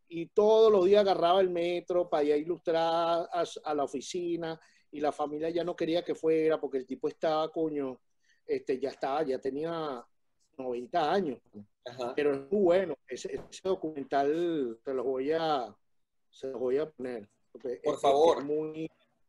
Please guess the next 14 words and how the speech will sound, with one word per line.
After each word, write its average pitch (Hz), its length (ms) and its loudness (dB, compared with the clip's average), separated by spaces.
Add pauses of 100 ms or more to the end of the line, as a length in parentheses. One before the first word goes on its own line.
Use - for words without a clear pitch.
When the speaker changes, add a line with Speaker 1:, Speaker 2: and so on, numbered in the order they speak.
(840)
Speaker 1:
coño, 160 260 0
muy 160 300 -4
emotivo. 170 600 -4 (300)
Está, 147 960 0 (340)
eh, 165 200 -4
si, 185 420 -10
si 190 160 -6
uno 180 160 0
lo 226 160 0
pone 196 160 0
en 233 60 0
el 175 160 -2
chat, - 280 0 (520)
eh, 160 720 4